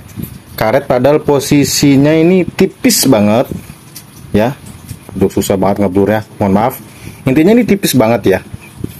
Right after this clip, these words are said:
Tapi tetep aja suara sering hilang, cuman, eh, berubah kayak suara kasar, srok seperti itu ya. Nah, alhasil saya tetap usaha. Ini sudah keras nih ya, dicabut juga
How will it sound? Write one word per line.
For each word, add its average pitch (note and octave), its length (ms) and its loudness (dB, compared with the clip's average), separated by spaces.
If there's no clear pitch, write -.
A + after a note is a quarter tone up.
Tapi D3+ 160 0
tetep F#3+ 320 0
aja G#2+ 640 0
suara D#3+ 400 2
sering G3+ 400 2
hilang, B2+ 800 2
cuman, E3 720 2
eh, A#2+ 320 0
berubah A#2+ 420 2
kayak A#2+ 240 2
suara A2+ 380 0
kasar, G#2 580 -2
srok C#3+ 480 0
seperti A2 480 0
itu G2 160 0
ya. F2+ 220 -2
Nah, A#2 240 0
alhasil D3+ 640 2
saya C#3 160 2
tetap B2 300 -2
usaha. A#2+ 580 0
Ini D#3+ 220 4
sudah D3+ 320 2
keras F#3+ 340 0
nih G2+ 100 0
ya, G#2 160 0
dicabut A#2 480 0
juga G2+ 340 2